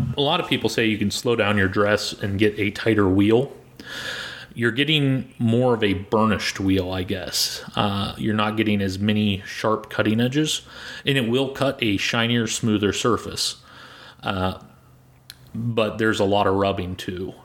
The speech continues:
Um, at a certain point, if you're really chasing finish, you might be better served going up a grit size than trying to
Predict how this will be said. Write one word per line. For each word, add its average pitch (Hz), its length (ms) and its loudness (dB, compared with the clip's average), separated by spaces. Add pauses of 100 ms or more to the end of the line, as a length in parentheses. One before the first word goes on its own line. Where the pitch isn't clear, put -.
(120)
Um, 95 540 -2 (520)
at 110 160 0
a 101 60 4
certain 139 520 0
point, 107 460 2
if 107 220 0
you're 107 80 4
really 113 340 4
chasing 120 460 2
finish, 107 460 2
you 110 180 -2
might 107 400 0
be 113 160 0
better 107 340 2
served 101 600 2 (100)
going 104 420 2
up 110 200 0
a 107 80 -4
grit 101 300 -2
size - 560 -4 (1600)
than 104 300 0
trying 98 340 0
to 95 360 2